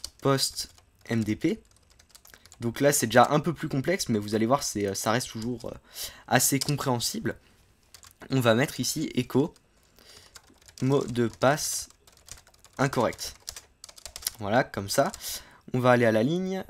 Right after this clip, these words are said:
Euh, ici, il faut que je dise aussi, euh, qu'elle soit différente de un deux trois quatre aussi. Voilà, donc là, c'est toutes les conditions qu'il nous faut. Donc, ce qui veut dire, pour résumer, si notre, euh, variable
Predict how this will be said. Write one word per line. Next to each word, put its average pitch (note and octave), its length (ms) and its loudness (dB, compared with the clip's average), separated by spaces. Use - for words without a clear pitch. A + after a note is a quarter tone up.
Euh, B2 560 0
ici, D3+ 800 -4
il A#2 140 -8
faut C#3 200 -4
que B2+ 100 -8
je A#2+ 100 -2
dise B2 400 -4
aussi, C3+ 400 -4
euh, G#2+ 720 -2
qu'elle A#2 160 0
soit A#2+ 200 2
différente C3 680 -2
de A2 140 -2
un A2+ 120 0
deux A#2 100 -2
trois A2+ 180 0
quatre - 260 -2
aussi. C3+ 260 -6
Voilà, A2+ 200 4
donc A#2 160 0
là, F3 80 6
c'est C3+ 140 0
toutes - 180 -8
les F3 80 2
conditions D3 360 -2
qu'il B2 160 -2
nous A2 80 2
faut. G#3 280 -4
Donc, E3+ 520 0
ce - 200 -2
qui G3 160 -4
veut G3 120 4
dire, G2+ 220 -4
pour E3 160 -2
résumer, C3+ 360 0
si - 400 4
notre, C#3 380 0
euh, B2+ 360 6
variable C3 680 2